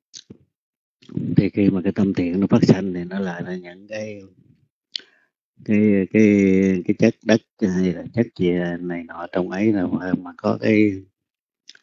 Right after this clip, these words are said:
cái, cái nhân là tà-, tà-, tâm đó, tức là sắc mình thì là sắc phát sanh do tâm đó. Thì lúc đó cái tâm mình nó, nó là ác pháp thì nó mới làm cho cái, cái tứ đại này nó không có điều, nhưng mà trở thành thiện pháp thì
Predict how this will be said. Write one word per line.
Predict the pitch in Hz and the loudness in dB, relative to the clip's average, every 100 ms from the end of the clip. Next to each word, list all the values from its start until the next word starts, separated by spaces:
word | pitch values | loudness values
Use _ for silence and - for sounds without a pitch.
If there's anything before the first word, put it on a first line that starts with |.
| _ _ _ _ _ - - | _ _ _ _ _ -14 -2
cái, | 107 104 | 0 2
cái | 104 104 | 4 4
nhân | 95 98 95 | 6 4 4
là | 87 - | 0 0
tà-, | 90 87 | 0 2
tà-, | 87 87 87 90 85 85 - | 2 2 2 0 0 -4 -2
tâm | 95 98 | 0 0
đó, | 107 - _ | -4 -10 _
tức | 110 101 | -10 -6
là | 82 87 85 85 | -2 -2 0 0
sắc | - - - | 0 0 -4
mình | 92 87 87 90 | -8 -8 -10 -16
thì | 87 90 87 | -6 -2 -2
là | - | 0
sắc | - 113 | 0 -2
phát | - 104 | -4 -6
sanh | 98 92 | -4 0
do | 90 | -2
tâm | 92 90 95 | -2 -6 -6
đó. | - - _ _ _ _ _ _ _ _ _ - - _ - - | -10 -16 _ _ _ _ _ _ _ _ _ -20 -20 _ -14 -6
Thì | 82 | -2
lúc | 87 | 0
đó | 98 101 | 2 2
cái | 107 | 2
tâm | - 90 87 | 0 0 0
mình | 85 | 0
nó, | 92 92 - 90 92 98 - - _ | 0 -2 -2 -2 -4 -10 -18 -20 _
nó | 95 | 0
là | 98 | 0
ác | 92 101 - | 0 -2 2
pháp | 104 107 | 2 2
thì | 90 | 2
nó | 87 | 2
mới | 98 101 | 4 4
làm | 87 82 85 | 4 0 2
cho | 90 | 2
cái, | 98 98 82 _ _ _ - | 4 2 -2 _ _ _ 0
cái | 104 95 - | 2 2 4
tứ | 113 | 4
đại | 92 82 87 | 4 -2 -4
này | 85 | -4
nó | 90 | -4
không | 90 101 | -2 0
có | |
điều, | 92 87 | 2 4
nhưng | 90 95 | 4 0
mà | 90 85 | -2 -4
trở | 90 87 - | -6 -10 -10
thành | 87 82 | -12 -8
thiện | 90 - | -8 -8
pháp | - | -4
thì | - | -4